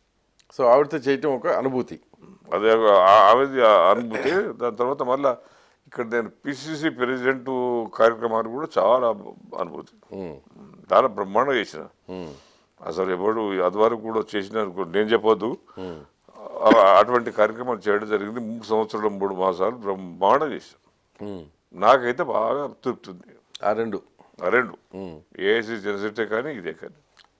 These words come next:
Speaker 1: ఇక అసంతృప్తి కానీ ఆవేదన కానీ కలిగించినాయి?
Speaker 2: ఈ అసంతృప్తి పరిస్థితులు.
Speaker 1: ఉమ్.
Speaker 2: ఇప్పుడు చూస్తున్నటువంటి పరిస్థితులు చూస్తే ఏతుందో ఏం పరిస్థితులు, ఎట్లా వా-, ఎక్కడ, ఎట్లా, ఎట్లా దేశమే కదా,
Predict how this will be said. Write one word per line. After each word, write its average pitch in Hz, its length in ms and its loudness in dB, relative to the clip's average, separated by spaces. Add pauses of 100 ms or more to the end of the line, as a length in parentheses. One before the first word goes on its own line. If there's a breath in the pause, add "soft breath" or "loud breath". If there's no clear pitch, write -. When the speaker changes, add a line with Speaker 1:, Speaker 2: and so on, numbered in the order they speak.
(140)
Speaker 1:
ఇక 113 60 -6
అసంతృప్తి 151 600 -4
కానీ 139 440 -2
ఆవేదన 127 460 0
కానీ 120 180 -2
కలిగించినాయి? 110 500 -8 (600)
Speaker 2:
ఈ 151 60 -6
అసంతృప్తి 160 720 0
పరిస్థితులు. 113 540 2 (460)
Speaker 1:
ఉమ్. 87 220 -16 (580)
Speaker 2:
ఇప్పుడు 107 340 -10
చూస్తున్నటువంటి 143 580 -2
పరిస్థితులు 123 640 -2
చూస్తే 120 280 -6
ఏతుందో 110 340 -10
ఏం 120 400 -6
పరిస్థితులు, 104 520 -8
ఎట్లా 110 300 -6
వా-, 110 120 2
ఎక్కడ, 104 400 -4
ఎట్లా, 104 300 -4
ఎట్లా 98 200 -8
దేశమే 104 420 -4
కదా, 87 280 -8